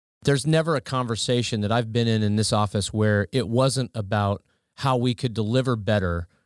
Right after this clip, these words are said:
for the client or something we needed to change to cater to clients more, you know, more, or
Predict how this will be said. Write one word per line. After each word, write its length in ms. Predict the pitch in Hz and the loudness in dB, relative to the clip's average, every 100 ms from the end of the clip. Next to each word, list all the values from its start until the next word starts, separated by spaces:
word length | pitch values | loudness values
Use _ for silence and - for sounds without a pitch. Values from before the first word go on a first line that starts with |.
| _ | _
for 120 | - | -4
the 80 | 117 | -2
client 400 | - 123 107 95 | 0 0 2 0
or 60 | 107 | -2
something 460 | - 151 147 123 113 | -2 0 0 -2 0
we 120 | 139 | 2
needed 260 | 135 120 104 | 2 0 -2
to 80 | |
change 580 | 95 - 117 107 101 95 - | -4 0 2 2 2 -2 -4
to 100 | 120 | -6
cater 320 | - 123 113 | 0 2 2
to 60 | 101 | 0
clients 540 | - 110 101 95 - - | -2 0 2 0 -4 -6
more, 240 | 131 117 - | -2 -2 -2
you 80 | 113 | -2
know, 140 | 87 | -2
more, 420 | 92 127 120 92 85 | 0 2 4 2 0
or 280 | 107 98 | 0 -2